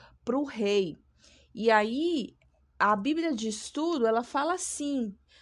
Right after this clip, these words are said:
"Mal sabia ele que estava jogando segundo a vontade de Deus", né?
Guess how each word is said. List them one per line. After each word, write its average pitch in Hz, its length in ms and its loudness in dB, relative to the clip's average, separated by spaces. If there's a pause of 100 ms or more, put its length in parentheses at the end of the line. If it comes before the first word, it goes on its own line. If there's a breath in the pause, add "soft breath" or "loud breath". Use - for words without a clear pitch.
(120)
"Mal 285 500 6
sabia 277 720 0
ele 247 320 2
que 269 180 -4
estava 240 580 -2
jogando 240 560 2
segundo 247 480 -2
a 262 60 0
vontade 247 640 -2
de 330 160 -4
Deus", 202 760 2 (840)
né? 220 260 -4